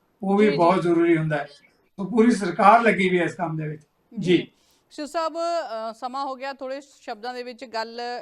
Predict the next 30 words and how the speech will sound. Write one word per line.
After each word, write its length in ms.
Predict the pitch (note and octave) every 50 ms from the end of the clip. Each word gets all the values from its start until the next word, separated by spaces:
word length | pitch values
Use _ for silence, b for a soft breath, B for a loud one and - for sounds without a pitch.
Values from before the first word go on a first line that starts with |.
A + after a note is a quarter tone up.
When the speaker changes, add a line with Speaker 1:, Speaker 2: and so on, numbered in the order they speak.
| G#3+ A3
Speaker 2:
ਗਿਆਨੀ 240 | G#3 G#3+ G#3+ A3 A#3
ਹਰਪ੍ਰੀਤ 280 | B3+ A3 A3 - A#3+ A#3
ਸਿੰਘ 180 | - B3+ A#3+
ਹੁਣਾਂ 180 | A#3+ A#3+ A#3 A3+
ਦੀ 100 | A3 A#3
ਕਰਾਂਗੇ, 380 | A3+ A3+ G3+ G#3 G#3 A3 A#3 A3+
ਕਿਉਂਕਿ 280 | A#3 A#3 A3+ A3 B3+
ਜਿਹੜਾ 200 | G#3+ G#3+ A3+ A#3
ਨਵਾਂ 340 | A3+ G#3+ G#3 G#3 G#3+ A3+ A#3
ਅਕਾਲੀ 280 | A3 A#3 G#3 G3+ G#3 G#3+
ਦਲ 200 | G#3+ A3+ A3+ G#3
ਬਣਿਆ 300 | G3 G#3 G3+ G3+ G3+ G#3
ਹੈ, 120 | A3 A#3
ਉਸਨੇ 360 | A#3 A3 G#3+ - - A3+ A3+
ਐਲਾਨ 280 | A3+ A3 G#3 G3 G3 G#3
ਕੀਤਾ 340 | - - A3 G3+ _ A3+ G#3+
ਕਿ 160 | A3 - B3
ਕੱਲ੍ਹ 340 | - - A#3 G#3+ A#3 A#3+ A#3+
ਉਹਨਾਂ 200 | A#3 A#3 A#3+ A#3
ਦੀ 260 | G#3+ A#3 A#3+ B3 B3+ _ _ _ _ _ _ _ - G#3+ A3
ਵਰਕਿੰਗ 500 | A#3 A#3+ A#3 A#3 A#3 _ C#4+ C4+ C4+ C4+
ਕਮੇਟੀ 500 | C4 - B3 A3+ A3+ A3 A3 A3 B3+ B3
ਬਣ 280 | A3 A3+ A3+ A3 A3 G#3+
ਜਾ 200 | G3 G#3 G3 G3
ਰਹੀ 180 | F#3+ G#3 G#3
ਹੈ 80 | G3 F#3+
ਨਵੀਂ, 260 | F#3+ F#3 F3+ F#3 F#3
ਯਾਨੀ 200 | F#3 G3 G#3 A3
ਕਿ 160 | A3 - C#4
ਢਾਂਚਾ 680 | A#3+ _ - C4+ A#3+ A3 G#3 - - A#3 A3 A3+ A#3 B3+